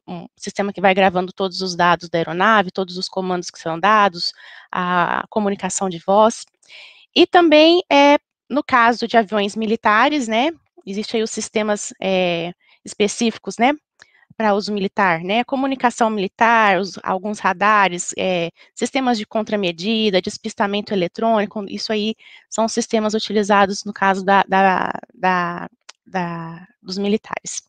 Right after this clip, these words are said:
Então, aqui, é, pra vocês terem uma ideia de como a questão dos sistemas aviônicos, né, os sistemas eletrônicos e a-, em aeronaves foram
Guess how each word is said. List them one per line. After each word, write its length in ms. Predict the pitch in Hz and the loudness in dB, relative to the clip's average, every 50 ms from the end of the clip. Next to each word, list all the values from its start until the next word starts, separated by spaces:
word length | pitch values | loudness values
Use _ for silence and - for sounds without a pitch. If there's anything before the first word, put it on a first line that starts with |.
| _ _ _ _ _ _ _ _ _ _ _ _ _ _ - - - - - - - _ _ _ _ _ - | _ _ _ _ _ _ _ _ _ _ _ _ _ _ -20 -20 -20 -20 -20 -20 -20 _ _ _ _ _ -4
Então, 280 | 269 254 - 320 320 | -4 2 4 4 6
aqui, 480 | 320 330 - - 302 330 381 349 254 233 - | 6 4 4 4 6 6 8 8 6 6 4
é, 280 | 220 226 226 226 208 | 6 6 8 8 6
pra 180 | - - 254 254 | 6 4 0 0
vocês 340 | 233 254 262 - 277 262 - | 0 0 2 2 0 0 2
terem 300 | - 254 247 240 233 226 | 2 2 4 4 2 0
uma 100 | 220 208 | -2 -4
ideia 440 | 180 165 185 190 220 247 208 180 180 180 - - - _ _ | -2 2 2 4 6 6 4 4 2 -2 -8 -20 -20 _ _
de 160 | - 196 208 220 | -8 -6 -6 -6
como 480 | - - 247 240 247 262 277 277 262 - | -2 -2 0 0 0 0 0 0 0 0
a 160 | - - 214 - | 0 -2 -2 -2
questão 500 | - 247 226 - - 226 220 220 220 190 | -2 -4 -4 0 0 2 2 2 0 -4
dos 140 | 202 180 | -8 -10
sistemas 560 | - - 196 - - - 208 220 220 208 196 208 | -8 -10 -10 -8 -4 -2 0 0 0 0 0 0
aviônicos, 640 | 185 170 165 180 180 208 208 202 196 - 180 - | 0 0 -2 0 0 0 0 0 -4 -8 -8 -4
né, 120 | 185 196 | -4 -4
os 60 | 202 - | -4 -4
sistemas 420 | - 196 - - 196 190 190 185 | -8 -8 -6 -4 -2 -2 0 0
eletrônicos 520 | 190 185 185 - - 190 190 196 - - | 0 0 0 -2 -2 -4 -6 -6 -6 -4
e 100 | 180 185 | 0 0
a-, 100 | 185 180 - | 0 0 0
em 160 | - 190 190 | -2 -4 -2
aeronaves 480 | 180 180 180 180 175 175 175 175 175 - | -2 -2 -2 0 2 2 2 2 0 -6
foram 460 | - - 190 190 190 185 185 175 | -4 -2 0 2 2 2 0 -2